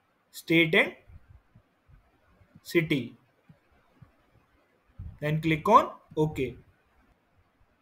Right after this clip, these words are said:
Now, as you know, we need to show the total tax, total profit per day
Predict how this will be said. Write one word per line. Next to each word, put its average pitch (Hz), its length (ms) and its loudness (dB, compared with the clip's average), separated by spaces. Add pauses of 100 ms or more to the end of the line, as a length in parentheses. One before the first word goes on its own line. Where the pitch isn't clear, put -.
(500)
Now, 175 500 4
as 202 240 0
you 226 120 2
know, 202 300 2 (180)
we 165 160 2
need 196 280 2
to 226 320 -2 (160)
show 180 240 4
the 185 260 4
total 180 520 4 (480)
tax, 220 480 4 (300)
total 185 340 4
profit 185 580 4 (840)
per 175 200 8
day 208 320 2